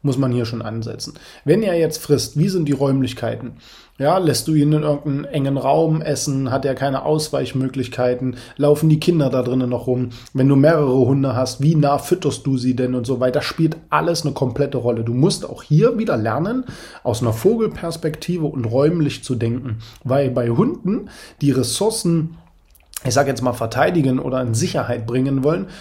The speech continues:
spielt Raum eine unheimlich große Rolle. Ja, wo ist man? Kann man alles beobachten? Muss ich mich zurückziehen? Hab ich Ruhe? Hab ich keine Ruhe?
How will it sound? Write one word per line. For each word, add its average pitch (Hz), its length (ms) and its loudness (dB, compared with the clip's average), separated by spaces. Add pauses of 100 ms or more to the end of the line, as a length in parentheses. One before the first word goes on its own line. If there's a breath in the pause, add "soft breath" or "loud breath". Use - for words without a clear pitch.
(100)
spielt 135 440 0
Raum 143 280 6
eine 127 120 2
unheimlich 127 560 0
große 120 280 -2
Rolle. 123 340 -4
Ja, 147 240 2
wo 143 160 0
ist 180 220 -2
man? 147 320 0
Kann 139 160 -2
man 139 120 -2
alles 139 220 -6
beobachten? 151 760 0
Muss 143 160 0
ich 131 100 -2
mich 139 200 -2
zurückziehen? 160 540 -2
Hab 123 140 -4
ich - 180 -10
Ruhe? 175 320 4
Hab - 120 -4
ich - 100 -10
keine 175 260 -2
Ruhe? 156 440 2